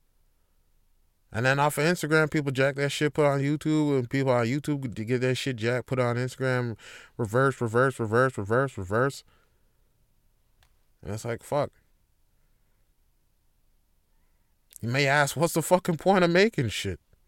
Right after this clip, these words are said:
<laughs> <sighs> I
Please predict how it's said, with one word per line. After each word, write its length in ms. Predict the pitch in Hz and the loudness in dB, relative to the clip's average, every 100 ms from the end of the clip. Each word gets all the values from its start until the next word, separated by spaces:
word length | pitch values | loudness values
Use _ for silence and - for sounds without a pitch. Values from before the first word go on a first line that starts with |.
| _ - | _ 2
<laughs> 0 | |
<sighs> 100 | 254 508 571 659 719 - - - - - 359 - 494 - 403 - - - - 403 _ _ - - - - - _ _ _ _ _ _ _ _ _ 135 | 4 4 0 -4 -8 -12 -12 -12 -12 4 4 6 4 4 2 0 0 -2 -2 -4 _ _ -20 -18 -18 -20 -20 _ _ _ _ _ _ _ _ _ -4
I 520 | 139 123 117 107 | 0 0 -2 -4